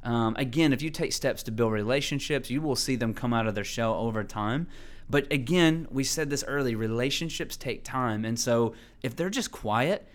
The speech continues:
give 'em time. Don't push 'em. Don't call them out. Don't embarrass them. Just allow them to grow naturally into this, and you'll be amazed at what God can do through that. And so,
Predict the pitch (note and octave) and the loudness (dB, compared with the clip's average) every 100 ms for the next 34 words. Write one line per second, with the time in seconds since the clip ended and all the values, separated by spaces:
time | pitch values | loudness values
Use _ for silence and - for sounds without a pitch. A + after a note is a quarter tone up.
0 | - - D3+ E3+ E3+ C#3 C3 G#2+ F#2+ - | -20 -8 -4 -2 -4 0 0 2 -2 -4
1 | C3 C3+ - E3+ D#3+ E3 D#3 D3+ - - | -4 -4 -4 -4 -2 -2 -2 -4 -8 -20
2 | - C3 B2+ - - - - C#3 C#3+ C#3 | -4 -4 -4 -12 -20 -12 -4 4 6 8
3 | C3 C3 B2+ A#2+ A2+ G#2+ A#2 B2+ A#2+ B2 | 6 6 4 2 0 2 2 2 0 -2
4 | A2 C#3+ D3 D3+ C3 A#2 B2+ C3+ B2+ A#2+ | 0 -2 -2 -2 2 4 4 4 2 0
5 | G#2 A#2+ A2+ G#2 G#2 A2 - C#3 - A#2 | -2 2 2 2 -2 -4 -2 -2 0 -2
6 | D3 C#3+ G3 - - - - C#3 C#3+ C#3+ | 0 -2 -4 -6 -14 -12 2 4 6 6
7 | B2+ B2+ C3 A#2 A#2 A2 G2+ G#2+ G#2+ G#2 | 6 6 4 4 2 0 -2 0 0 0
8 | A2 G2+ G#2+ G#2+ G#2 - - - - A#2 | -2 -2 0 0 -2 -6 -20 -20 -2 2
9 | A2+ G2+ F#2+ - G#2+ - C#3 B2+ | 2 2 -2 -2 -2 2 4 4